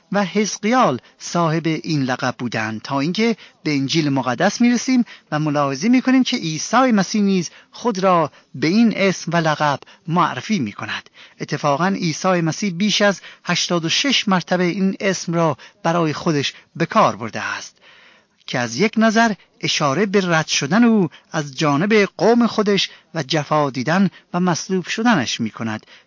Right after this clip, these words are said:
که او پسر انسان است. مطلب دیگر این که اکثر مفسرین این عنوان را اینطور تعبیر و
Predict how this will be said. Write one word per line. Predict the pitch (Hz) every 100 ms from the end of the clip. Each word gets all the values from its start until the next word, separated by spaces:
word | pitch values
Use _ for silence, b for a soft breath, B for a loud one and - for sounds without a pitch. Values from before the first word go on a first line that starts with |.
| -
که | -
او | 147 180 165 b -
پسر | 170 - 175 165
انسان | 143 127 - 160 98
است. | 95 - - _ b b b b
مطلب | 165 180 240 254
دیگر | 214 226
این | 233
که | 220 214 190
اکثر | - - 262
مفسرین | 233 208 208 - 202 202 180 b b
این | 202 202 -
عنوان | 190 180 180 254 233
را | 226 202 b b -
اینطور | 233 208 - 175 151 -
تعبیر | 185 147 165 165 151
و | 151